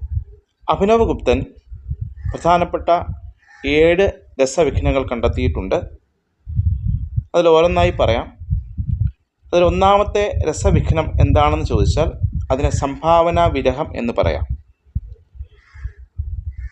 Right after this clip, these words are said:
അപ്പോൾ എന്താണ് സംഭാവന വിരഹം എന്ന് ചോദിച്ചാൽ കാവ്യനാടകാദികളിൽ നിന്ന് കിട്ടുന്ന അറിവ് സംഭാവ്യമാണെന്നൊരു തോന്നൽ പ്രേക്ഷകനുണ്ടാവണം.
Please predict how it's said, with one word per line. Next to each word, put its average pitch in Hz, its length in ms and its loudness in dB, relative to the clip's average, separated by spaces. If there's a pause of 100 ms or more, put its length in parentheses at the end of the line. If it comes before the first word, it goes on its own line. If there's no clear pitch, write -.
അപ്പോൾ 180 100 0
എന്താണ് 202 420 4
സംഭാവന 196 540 0
വിരഹം 175 460 0
എന്ന് 165 140 -6
ചോദിച്ചാൽ 139 640 0 (1600)
കാവ്യനാടകാദികളിൽ 185 1000 4
നിന്ന് 165 200 -6
കിട്ടുന്ന 156 340 -4
അറിവ് 127 440 2 (720)
സംഭാവ്യമാണെന്നൊരു 160 1080 0
തോന്നൽ 123 380 0 (680)
പ്രേക്ഷകനുണ്ടാവണം. 123 920 0